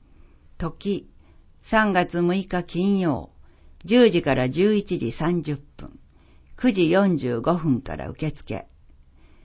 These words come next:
講師、管理栄養士。持ち物、筆記用具、手拭きタオル。試食あり。検診費用助成申請期限は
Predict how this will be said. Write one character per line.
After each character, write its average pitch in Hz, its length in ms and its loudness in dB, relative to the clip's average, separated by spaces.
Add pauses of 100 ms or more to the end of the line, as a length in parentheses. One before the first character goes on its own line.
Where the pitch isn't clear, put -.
(280)
講 208 280 2
師、 - 360 -12 (440)
管 220 280 0
理 208 160 2
栄 185 220 2
養 123 220 -2
士。 - 320 -14 (680)
持 147 140 -2
ち 202 180 -4
物、 - 380 -2 (440)
筆 - 260 -4
記 220 280 -4
用 175 240 2
具、 - 260 -12 (540)
手 175 160 0
拭 220 160 -2
き 202 160 -6
タ 143 260 -2
オ 73 80 -8
ル。 - 220 -16 (840)
試 - 200 -8
食 208 460 0
あ 160 80 -2
り。 - 180 -14 (2750)
検 262 260 8
診 233 360 4
費 196 200 2
用 113 240 4
助 147 180 0
成 220 340 4
申 196 300 0
請 180 320 2
期 165 160 -8
限 101 320 -2
は - 180 -10